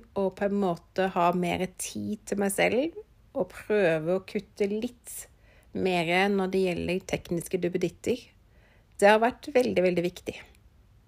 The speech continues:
Og jeg tror jeg kommer til å fortsette på den ferden en stund. Og så ser vi hvordan det går. Og så tenker jeg at mens batteriene får ladet seg, så,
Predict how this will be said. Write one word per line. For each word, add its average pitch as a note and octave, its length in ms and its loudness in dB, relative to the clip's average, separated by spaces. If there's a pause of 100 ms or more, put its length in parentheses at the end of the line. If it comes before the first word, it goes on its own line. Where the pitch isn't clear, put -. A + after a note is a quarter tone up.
(100)
Og G#3 360 2
jeg G#3 160 -4
tror C#4+ 300 -4
jeg C4 100 -2
kommer G#3+ 200 -2
til G3+ 100 0
å - 60 -20
fortsette F#3+ 480 -6
på F#3+ 100 0
den F3 180 -4
ferden F3+ 440 -4
en F#3 100 -4
stund. C4 300 -2 (1500)
Og G#3 160 -4
så - 240 -2
ser E3 320 2
vi E3+ 120 2
hvordan E3+ 320 0
det F3 120 -6
går. C#4 240 2
Og C#4+ 120 -6
så B3+ 120 -4
tenker G#3+ 480 -2
jeg F3+ 240 2
at F#3 160 -8
mens F#3 240 -4
batteriene E3+ 800 -6
får F#3 160 -2
ladet E3 480 0
seg, - 240 0
så, - 360 -4